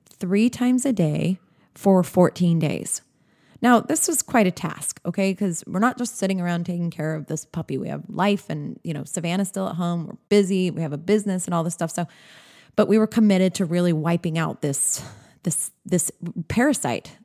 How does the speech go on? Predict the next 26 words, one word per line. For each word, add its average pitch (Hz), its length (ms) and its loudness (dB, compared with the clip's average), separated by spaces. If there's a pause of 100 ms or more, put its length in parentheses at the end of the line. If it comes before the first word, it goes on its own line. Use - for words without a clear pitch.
Giardia 185 320 2
is 180 80 0
a 180 60 0
parasite - 640 -4
in 170 100 0
the 160 80 0
gut. - 320 -8 (720)
And 196 180 6
so 190 420 6
for 175 200 0
fourteen 240 500 2
days, 190 520 4 (500)
three 175 300 4
times 254 300 4
a 269 60 2
day, 160 600 2
we 165 180 -2
gave 156 280 -2
the 160 100 0
little 151 220 0
guy, - 340 -4 (140)
you 156 140 0
know, 151 120 4
the 151 100 0
medication, 151 800 -2 (800)
and, 160 480 2